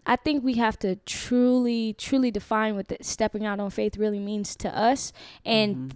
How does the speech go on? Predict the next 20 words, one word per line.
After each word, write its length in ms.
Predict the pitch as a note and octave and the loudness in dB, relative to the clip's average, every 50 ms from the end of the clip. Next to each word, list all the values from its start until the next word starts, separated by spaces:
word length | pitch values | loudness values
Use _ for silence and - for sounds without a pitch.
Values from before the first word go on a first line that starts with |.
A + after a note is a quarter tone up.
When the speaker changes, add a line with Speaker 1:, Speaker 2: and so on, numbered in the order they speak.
| - - - | -12 -6 0
Speaker 1:
and 260 | A#3 A#3 A3 G#3+ - | 2 2 4 2 2
through 260 | - - C4 C#4 C#4+ C4+ | 2 4 6 8 8 6
that 380 | A3+ G3+ G3 G3 F#3+ - - - | 6 4 4 2 0 -2 -6 -2
is 240 | - A#3+ A#3 G#3 F3+ | 2 4 4 4 4
your 120 | F#3+ G3+ F#3+ | 2 0 0
manifestation, 960 | F#3 F#3+ F#3+ F#3+ F#3 F3+ - - - F3 - - C3+ - - - - - G3 | 0 -2 -2 -2 -4 -4 -2 -4 -4 -4 -4 -4 -4 -2 -2 -4 -4 -4 -4
because 320 | A3 A3+ - B3+ A#3+ A3+ | -4 -2 0 2 0 0
Speaker 2:
Yeah. 40 | A3+ | 0
Speaker 1:
it's 120 | G#3+ - | -4 -6
cool 440 | - - - D#4 D4+ D4 C#4+ C4+ A3 - | -4 2 6 8 8 10 8 6 4 2
and 120 | - A3+ | 2 0
it's 140 | A#3 G#3+ - | 0 2 0
a 40 | G3+ | -2
buzzword 760 | E3+ - A3 A#3 B3+ B3 A3+ - A3 A3 A3 A3+ A3+ A3 - - - - - - | 0 4 6 8 8 8 6 4 2 2 2 4 2 2 0 -2 -8 -16 -12 -4
to 80 | - A3 | -2 0
have 220 | G#3+ A3+ A#3 G3+ | 2 2 2 2
self-care 560 | - - A#3 A3 G#3+ - - - A3 A3 G#3+ | 2 2 4 2 2 2 -2 0 0 2 0
and 100 | G#3+ G3+ | 0 0
self-love 640 | - - G#3+ G3+ - G#3 G#3+ G#3+ G#3 G#3 G#3 G#3+ G3 | 0 0 0 0 0 0 2 2 4 4 4 2 2
and, 160 | G3 F3+ F#3 | 0 -4 -4